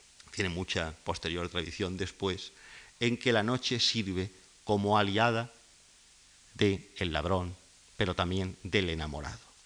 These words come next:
Es decir, la noche es aliada de todo aquel que es transgresor. La noche, por así decirlo, es revolucionaria. Heine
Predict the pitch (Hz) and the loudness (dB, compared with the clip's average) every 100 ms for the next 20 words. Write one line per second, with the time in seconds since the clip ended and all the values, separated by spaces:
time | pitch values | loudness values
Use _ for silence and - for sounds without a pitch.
0 | - - 107 - 90 - - - - - | -8 -4 -4 -6 -12 -16 -20 -20 -20 -20
1 | - 98 90 113 - 87 - 104 - 104 | -8 -2 2 2 0 -4 -4 -4 0 0
2 | 95 92 85 87 - - - - - 101 | 2 0 0 -4 -10 -16 -20 -20 -6 -2
3 | 87 - 120 120 95 - 92 92 98 92 | -2 4 6 6 0 -4 -6 -2 0 0
4 | 92 - 87 78 - - - - 87 80 | -2 -4 0 2 0 -4 -4 0 0 0
5 | - 67 - 95 - - - - - - | -6 -6 -4 -4 -8 -14 -20 -20 -20 -20
6 | - - - - - - 101 107 - 101 | -20 -20 -20 -20 -10 0 2 2 -2 -4
7 | - - 104 85 - 87 82 82 - - | -4 0 0 0 -2 -2 -2 -4 -6 -8
8 | - 104 - - 92 101 85 - - - | 2 2 2 -8 -2 0 0 -2 -2 -4
9 | - - - - - - - - - - | -6 -8 -18 -20 -20 -20 -20 -20 -20 -14
10 | - - 123 131 151 | -4 6 8 8 2